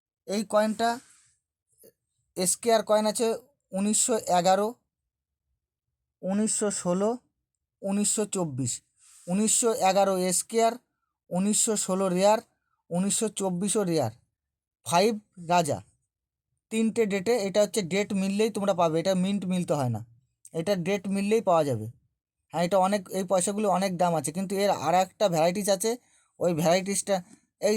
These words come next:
দেখো, আমি যেখানে তোমাদের হাত দিয়ে দেখাচ্ছি, এইখানে দেখো একটা ছবি দেখা যাচ্ছে, এই ছবির, ছবির ভ্যারাইটিস আছে। তা আজকে আমি এই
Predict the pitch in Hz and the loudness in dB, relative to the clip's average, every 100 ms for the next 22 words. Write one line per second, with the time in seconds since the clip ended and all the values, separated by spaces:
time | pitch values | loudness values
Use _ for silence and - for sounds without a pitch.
0 | 190 175 160 170 196 202 208 202 196 254 | 2 2 2 0 0 0 0 0 -2 -6
1 | _ _ _ _ - 185 196 190 196 - | _ _ _ _ -8 -2 0 0 -2 -6
2 | _ _ _ _ 127 175 170 196 196 185 | _ _ _ _ -2 0 0 -2 0 0
3 | 175 208 202 - 185 - _ _ _ 185 | 2 0 0 -6 -6 -12 _ _ _ -6
4 | 185 214 208 202 202 202 - 226 - _ | -2 0 0 0 0 -2 0 -2 -4 _
5 | _ _ _ - - 208 220 190 180 165 | _ _ _ -6 -2 0 2 2 2 0
6 | 160 - 120 - 175 - 185 196 226 226 | -2 -6 -8 -4 -2 0 0 0 -2 -4
7 | _ 226 233 - _ _ _ _ _ 127 | _ -2 -2 -6 _ _ _ _ _ 0
8 | 156 190 208 196 160 123 101 - _ _ | 2 2 0 0 0 0 -8 -12 _ _
9 | _ - 156 - 165 175 185 226 233 - | _ -2 -2 2 0 0 2 2 0 -8
10 | _ _ 165 180 - - _ _ _ 185 | _ _ -6 -4 -6 -10 _ _ _ -4
11 | 202 | -2